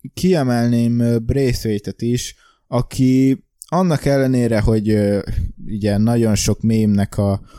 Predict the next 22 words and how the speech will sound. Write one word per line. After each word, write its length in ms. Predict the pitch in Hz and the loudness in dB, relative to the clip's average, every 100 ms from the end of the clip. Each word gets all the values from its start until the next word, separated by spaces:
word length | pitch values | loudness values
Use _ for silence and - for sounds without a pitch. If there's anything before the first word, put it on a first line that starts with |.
| - | -10
a, 100 | 107 | -4
az, 380 | 104 98 98 - _ | -2 -2 -4 -8 _
az 180 | 98 113 | -10 -2
alapja, 680 | 110 117 - 135 131 135 143 _ _ _ | 0 2 2 2 2 0 -2 _ _ _
és, 260 | 117 110 - | -4 -4 -2
és 180 | 107 - | -4 -2
sokat 340 | 117 - 98 | -2 0 0
nevetünk 480 | 110 113 123 135 127 | 2 0 2 0 2
rajta, 460 | 139 135 131 139 | 2 2 0 0
de 520 | 135 139 139 139 139 139 - _ _ _ - | 0 0 2 2 0 -2 -6 _ _ _ -4
ő 360 | 151 156 147 131 170 - | 0 2 0 -4 -6 -4
tényleg 320 | 190 156 120 | -2 0 2
minden 380 | 147 180 120 110 | 2 2 2 0
meccsen 840 | 120 127 - - 147 147 151 - _ _ | 0 -2 -2 -2 0 0 -2 -6 _ _
nagyon 500 | - 175 147 120 113 | -2 0 2 2 2
durván 360 | 117 113 113 110 | 2 2 0 -2
akar, 540 | 120 - 104 101 104 - | -6 -2 -2 0 -2 -2
ahogy 240 | 113 107 | -2 0
te 140 | 110 | 0
is 200 | 107 101 | -2 -2
mondtad, 500 | - 107 110 120 120 | -2 -2 0 0 0
hogy, 360 | - 127 120 | 0 0 0